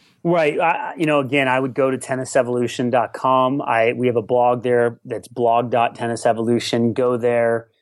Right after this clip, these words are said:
Uh, we actually, right now, at the time that we're recording this, uh, podcast, we, we have, uh,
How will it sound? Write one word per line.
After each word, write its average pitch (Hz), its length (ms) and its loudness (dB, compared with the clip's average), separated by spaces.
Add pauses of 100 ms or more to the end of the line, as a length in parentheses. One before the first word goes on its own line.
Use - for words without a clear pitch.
(180)
Uh, 110 320 2
we 131 180 -2
actually, 139 480 -2
right 127 300 -2
now, 120 280 2
at 127 100 -2
the 120 80 -10
time 120 480 -2
that 123 140 0
we're 123 140 -2
recording 123 580 2
this, 123 460 0
uh, 120 220 4
podcast, 123 840 0
we, 135 280 -4
we 127 260 -4
have, 117 360 0
uh, 110 300 2